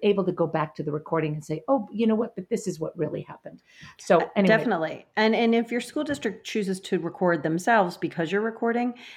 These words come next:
Speaker 2: that actually becomes part of your child's educational records. That recording is then part of the record.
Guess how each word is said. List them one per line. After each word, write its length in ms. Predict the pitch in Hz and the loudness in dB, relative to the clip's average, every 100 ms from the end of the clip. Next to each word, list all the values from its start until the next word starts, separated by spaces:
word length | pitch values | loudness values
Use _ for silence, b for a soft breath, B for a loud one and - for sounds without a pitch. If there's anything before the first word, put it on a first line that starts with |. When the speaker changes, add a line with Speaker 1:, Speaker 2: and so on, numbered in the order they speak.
| B | B
Speaker 2:
that 220 | - 190 202 | 4 6 6
actually 320 | 196 - 175 | 2 0 -2
becomes 360 | 175 170 165 | -2 -2 -2
part 220 | 143 170 160 | -2 -2 -2
of 200 | 139 - | -4 -8
your 180 | 160 | -8
child's 360 | 151 170 147 143 | -4 0 0 0
educational 560 | 139 139 160 143 156 113 | -4 -4 -6 -4 -6 -6
records. 380 | 98 - - | -6 -8 -8
That 180 | - 127 | -4 -2
recording 640 | 123 135 - 185 160 135 | -4 -6 -2 0 0 -2
is 180 | 101 135 | -2 -4
then 300 | - 143 139 143 B - | -2 0 0 -2 B -20
part 320 | - - 165 - | -6 0 2 0
of 140 | 143 | -4
the 60 | 147 | -2
record. 480 | 151 147 117 - | -2 -2 -6 -8